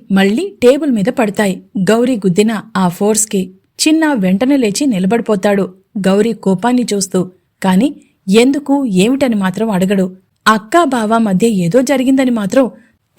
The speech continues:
తన బావ రాధిక వైపు చూస్తున్న చూపులను బట్టే చిన్నాకి అర్థమవుతోంది. రాధిక మాత్రం కూర్చున్న చోటు నుంచి అస్సలు కదలకుండా తను కూర్చున్న చైర్ను గట్టిగా పట్టేసుకుని తలదించేసుకుంటుంది. గౌరీ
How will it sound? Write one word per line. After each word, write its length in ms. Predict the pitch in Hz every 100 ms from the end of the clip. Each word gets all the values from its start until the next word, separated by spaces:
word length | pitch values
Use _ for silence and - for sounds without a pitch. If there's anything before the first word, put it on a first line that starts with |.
| 226
తన 100 | 214
బావ 420 | 180 202 277 262
రాధిక 420 | 262 185 175 -
వైపు 240 | 339 320 302
చూస్తున్న 400 | 294 285 302 285
చూపులను 500 | 277 226 294 285 240
బట్టే 420 | 196 180 320 - - 262
చిన్నాకి 380 | 226 185 170
అర్థమవుతోంది. 840 | 311 220 254 247 214 214 202 190 - _ _ _ _ _ _ _ -
రాధిక 360 | 277 359 381
మాత్రం 400 | 349 262 196 254
కూర్చున్న 420 | 254 262 - 294 277 226
చోటు 200 | 196 208
నుంచి 340 | 196 269 240 - -
అస్సలు 340 | 208 - 233
కదలకుండా 680 | 190 180 175 240 240 214 302 - _ _ 226
తను 120 | 208
కూర్చున్న 460 | 190 311 349 359 349 -
చైర్ను 400 | 226 208 220 226 - 196
గట్టిగా 280 | 196 180 247
పట్టేసుకుని 720 | 294 220 185 214 - 214 311 - -
తలదించేసుకుంటుంది. 1040 | 180 226 277 240 220 - 196 190 185 175 - _ _ _ _
గౌరీ 420 | 185 240 269 269